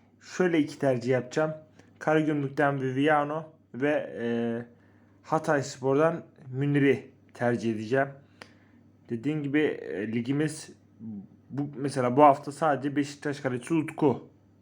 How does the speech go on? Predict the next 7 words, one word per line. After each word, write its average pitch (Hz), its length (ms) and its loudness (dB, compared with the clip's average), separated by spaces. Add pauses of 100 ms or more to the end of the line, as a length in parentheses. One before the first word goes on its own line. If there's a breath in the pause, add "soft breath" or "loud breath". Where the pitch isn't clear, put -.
(800)
clean 117 160 0
sheet - 560 -14
puan 104 260 0
aldı. 101 500 -2 (520 loud breath)
Onun 131 200 -4
dışında 139 220 -4
hiçbir 135 500 2